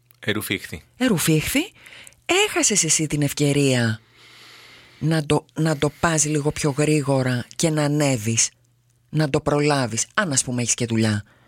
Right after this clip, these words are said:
Speaker 2: Αυτό, εδώ εγώ να πω, κάνω μια μικρή παρενθεσούλα, το έλεγα χωρίς να έχω δουλειά. Δεν είχα δηλαδή, δεν είχα βάλει απαραίτητα εγώ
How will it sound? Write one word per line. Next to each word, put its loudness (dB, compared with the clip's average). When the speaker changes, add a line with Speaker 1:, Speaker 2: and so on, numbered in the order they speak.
Speaker 2:
Αυτό, -2
εδώ -2
εγώ 0
να 0
πω, 0
κάνω 0
μια 2
μικρή -2
παρενθεσούλα, 0
το 0
έλεγα 0
χωρίς 0
να 0
έχω -2
δουλειά. -2
Δεν -2
είχα 0
δηλαδή, 2
δεν -6
είχα -2
βάλει 0
απαραίτητα -2
εγώ 0